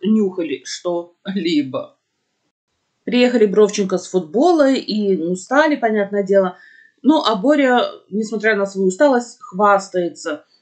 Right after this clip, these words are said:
что, мол, ему удалось купить лазерный нивелир на Авито за четыре девятьсот, что ли, ну, около пяти тысяч. Хотя, в принципе,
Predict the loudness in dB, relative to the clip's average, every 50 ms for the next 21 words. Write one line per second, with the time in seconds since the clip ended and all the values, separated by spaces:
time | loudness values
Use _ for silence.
0 | _ _ _ -12 -4 -2 0 2 4 4 4 4 4 2 2 2 4 4 4 4
1 | 4 2 0 -6 -6 -4 -2 -4 -4 -4 -6 -18 _ _ _ _ _ _ _ _
2 | _ _ _ _ _ -6 -2 2 4 4 4 2 2 -2 -4 -2 -2 -2 0 0
3 | 0 0 0 0 2 2 2 2 0 0 -4 -10 -14 _ _ _ _ -8 -2 0
4 | 2 2 2 0 -2 -6 -4 -2 0 0 0 0 -2 -4 -4 -4 -4 -2 -2 0
5 | 0 0 0 0 -2 -4 -4 -6 -6 -4 -4 -4 -4 -4 -8 -4 0 0 2 2
6 | 2 0 0 0 0 0 0 0 0 0 0 0 -2 -4 -10 -10 -8 -4 -4 -4
7 | -4 -4 -6 -8 -6 -6 -2 0 0 -2 -2 0 0 2 2 2 0 -4 -4 -4
8 | -4 -4